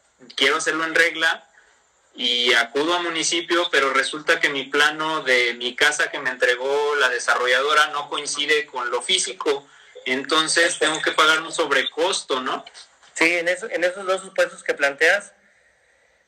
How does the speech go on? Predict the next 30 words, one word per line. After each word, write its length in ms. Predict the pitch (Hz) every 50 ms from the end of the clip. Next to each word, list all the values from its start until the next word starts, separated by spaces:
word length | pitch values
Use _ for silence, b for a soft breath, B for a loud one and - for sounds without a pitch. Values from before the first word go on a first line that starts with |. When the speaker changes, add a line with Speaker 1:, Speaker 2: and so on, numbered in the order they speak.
| _ _ _ _ B B B B B
Speaker 2:
eh, 460 | - 160 147 147 143 143 139 135 135 139
ya 160 | 160 170 175
va 140 | 175 185 190
implícita 840 | 185 180 - - 190 185 - 202 202 - 208 202 208 - - _ _ _ _ _ _ _ _ _ _ _ -
de 80 | - 135
entrada 340 | 135 131 151 156 170 175 175
una 180 | 180 185 185
sanción 640 | 180 - 156 147 151 - - 160 160 170 208 226 _ _ _ _ _ _ _ _ _ _ _ _ _ _ _ _ -
Speaker 1:
Sí. 140 | - 117 113
Speaker 2:
por 160 | 113 139 143 135
regularización 920 | 135 135 131 135 143 139 139 139 135 139 131 - - 165 170 185 202 - - -
y 140 | - - 151
la 140 | 139 139 135
sanción 360 | - 147 147 139 156 165 175
oscila, 720 | 175 170 - 175 165 170 175 175 180 - - - - - _ _ _ _ _ _ _ _ -
más 140 | - 170 160
bien, 220 | 151 170 160 147 - - b b b b b _ - - - - - -
es 320 | - - 160 160 - - - -
el 180 | - - 147 143
veinticinco 560 | 151 151 147 - - - 190 196 190 208 202
por 160 | - 175 156
ciento 380 | - - 175 180 180 - 196 185
de 120 | 170 151
lo 140 | 139 139 131
que 140 | - 139 -
cueste 320 | - 160 160 160 - 180
la 100 | 165 160
licencia 380 | 151 139 135 - 160 160 165 160
de 80 | -
construcción. 520 | - 135 127 - 127 - - 139 131 127